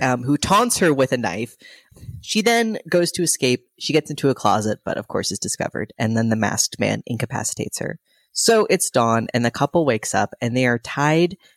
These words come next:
to chairs in the living room with the three, p-, uh, you know, intruders standing in front of them. And this is really scary, I have to say,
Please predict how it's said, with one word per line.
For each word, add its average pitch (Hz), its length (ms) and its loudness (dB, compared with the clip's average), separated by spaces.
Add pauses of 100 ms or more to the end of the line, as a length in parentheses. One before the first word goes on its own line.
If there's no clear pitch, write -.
(140)
to 170 100 -2
chairs 123 360 2
in 127 120 -2
the 123 80 2
living 113 320 0
room 95 300 -4 (100)
with 117 400 -2 (120)
the 123 240 -2
three, 135 720 0 (320)
p-, - 180 -12
uh, 110 400 4
you 113 140 -2
know, 104 140 0
intruders 117 500 -2
standing 113 400 0
in 110 160 -6
front 110 240 -4
of 101 120 -10
them. 104 220 -4
And 262 140 4
this - 160 4
is 170 180 2
really 113 200 0
scary, 90 400 -4
I 120 120 2
have 113 160 -2
to 120 80 -8
say, - 380 -6